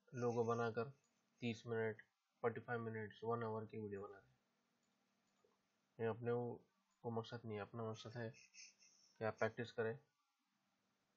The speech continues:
आप ज़्यादा सीखें, ताकि वीडियो लंबी ना हो,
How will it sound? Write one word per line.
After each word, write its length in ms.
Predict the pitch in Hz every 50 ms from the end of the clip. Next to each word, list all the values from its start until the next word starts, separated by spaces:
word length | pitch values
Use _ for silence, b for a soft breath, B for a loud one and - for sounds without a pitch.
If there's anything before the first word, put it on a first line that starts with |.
| _ -
आप 200 | 110 113 110 107
ज़्यादा 300 | 107 110 107 107 110 107 110
सीखें, 440 | - - - 117 107 - 123 110 123 - _ _ _ _ _ _ _ _ _ _ _ _ _ _ _ _ _ _ _ _ _ _ _ _ _ _ _ _ _ _ _ _ _ _ _ _ _ _ _ _ _ _ _ _ _ _ _ _ _ _ _ _ _ _ _ _ -
ताकि 180 | 113 101 104 110
वीडियो 260 | 104 107 104 110 110 107 101
लंबी 280 | 101 101 104 107 110 110
ना 80 | 110
हो, 180 | 107 104 101 104